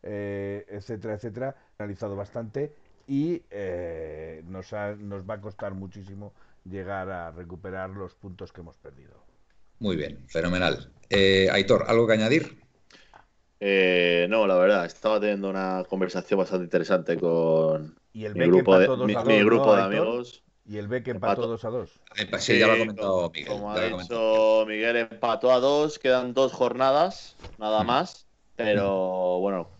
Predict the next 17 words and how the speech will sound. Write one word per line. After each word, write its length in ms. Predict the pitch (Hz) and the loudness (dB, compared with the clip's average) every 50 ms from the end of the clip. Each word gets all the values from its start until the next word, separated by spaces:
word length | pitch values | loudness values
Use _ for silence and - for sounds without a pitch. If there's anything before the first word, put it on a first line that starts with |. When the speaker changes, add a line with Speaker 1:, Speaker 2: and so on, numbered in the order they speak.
| _ _ _ _ | _ _ _ _
Speaker 3:
como 380 | - 90 90 90 92 92 92 92 | -8 -4 -2 0 0 2 0 2
ya 160 | 90 101 104 | 4 4 6
lo 60 | 104 | 6
habíamos 300 | 107 107 104 104 101 98 - | 6 6 4 4 2 0 0
puesto 280 | - 104 101 - 104 | -2 -4 -2 0 0
en 60 | 101 95 | 0 2
el 60 | 90 | 2
grupo 420 | 92 101 104 98 - 98 95 95 92 | 2 2 0 2 4 4 4 6 4
y 140 | 92 92 95 | 4 4 2
ha 80 | 95 | 2
comentado 320 | 92 95 92 90 - 92 92 | 2 0 -2 0 2 0 2
Miguel, 480 | 90 90 92 95 101 104 110 107 - - _ _ _ _ _ _ _ | 2 4 6 6 8 8 6 4 0 -6 _ _ _ _ _ _ _
Speaker 2:
Muy 80 | - 101 | -12 -12
bien. 120 | 101 - _ | -12 -10 _
Speaker 3:
el, 500 | 98 101 101 98 98 95 98 95 95 - - | -2 0 0 2 2 2 2 0 0 -2 -2
el 880 | 92 92 87 87 87 87 85 82 80 78 78 78 78 76 73 76 76 - | -2 0 2 2 2 2 2 2 2 2 0 0 0 -2 -4 -6 -6 2
calendario, 800 | - 95 95 92 92 90 90 92 107 110 113 117 120 120 120 | 2 4 4 6 4 4 4 4 4 4 6 6 4 4 2